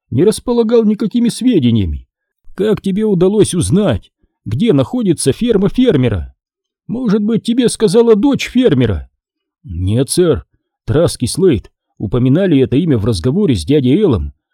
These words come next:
а я услышал, потому что прятался на лестнице. Потом я пошёл к своему приятелю, который продавал пилюли по заданию мистера Агриколы. И приятель знал, что тот живёт в Стейтен-Айленде.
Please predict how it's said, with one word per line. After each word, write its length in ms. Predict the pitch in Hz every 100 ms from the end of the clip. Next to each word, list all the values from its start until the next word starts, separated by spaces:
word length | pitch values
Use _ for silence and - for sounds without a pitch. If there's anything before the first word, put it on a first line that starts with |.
| _
а 120 | -
я 180 | 104 139
услышал, 560 | 170 - 120 160 151 127
потому 320 | 117 117 151
что 160 | - 131
прятался 460 | 151 170 127 -
на 80 | 113
лестнице. 580 | 131 202 160 135 87 - _ _ _ _ - 107 101
Потом 280 | 113 135 139
я 160 | 135
пошёл 340 | - 127 160 139
к 80 | -
своему 320 | 117 131 139
приятелю, 600 | - 143 190 107 82 - _ _ _
который 340 | - 107 147 143
продавал 480 | 131 120 135 175 127
пилюли 420 | 131 170 208 113
по 140 | 120
заданию 460 | 98 143 170 135 131
мистера 380 | 180 - - 78
Агриколы. 640 | 131 156 196 156 85 62 _ _ _ _ _ _
И 260 | 92 98 156
приятель 500 | 135 120 160 - 123
знал, 320 | 95 180 135
что 220 | - 120
тот 180 | 113 147
живёт 360 | 92 131 165 -
в 60 |
Стейтен-Айленде. 960 | - 160 160 151 139 202 156 107 87